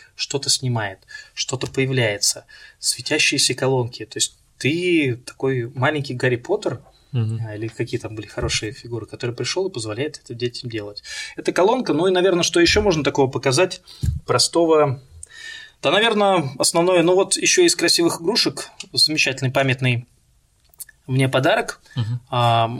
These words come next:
Speaker 1: ракета. Судя по тому, как она сделана, это, скорее всего, реплика из, э, где-то шестидесятых годов, но это для, больше для нашего музея. Мышку я к вам, к сожалению, уже не принёс. Она,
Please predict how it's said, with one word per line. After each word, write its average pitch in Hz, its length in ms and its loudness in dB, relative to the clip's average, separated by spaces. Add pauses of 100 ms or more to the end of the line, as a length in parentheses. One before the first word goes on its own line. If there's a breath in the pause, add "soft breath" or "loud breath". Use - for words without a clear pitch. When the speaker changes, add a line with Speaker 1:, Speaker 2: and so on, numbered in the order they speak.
(160)
Speaker 1:
ракета. 175 580 0 (240)
Судя 143 420 4 (200)
по 139 120 -4
тому, 135 380 0
как - 160 -10
она 131 120 0
сделана, 151 260 2
это, 127 80 -2
скорее 135 200 4
всего, 135 200 2
реплика 113 440 -2
из, 110 320 -2
э, 107 260 -4
где-то 113 400 -6 (320)
шестидесятых 120 680 -2
годов, 127 360 -4 (540 loud breath)
но 147 360 0
это 139 320 0
для, 120 340 0
больше 123 260 -2
для 117 120 -8
нашего 117 280 -4
музея. 107 400 -6 (260 loud breath)
Мышку 185 280 4
я 151 120 6
к 143 60 -4
вам, 151 180 4
к 143 80 -4
сожалению, 135 440 2
уже 123 120 2
не 127 80 0
принёс. 139 500 -2
Она, 117 600 0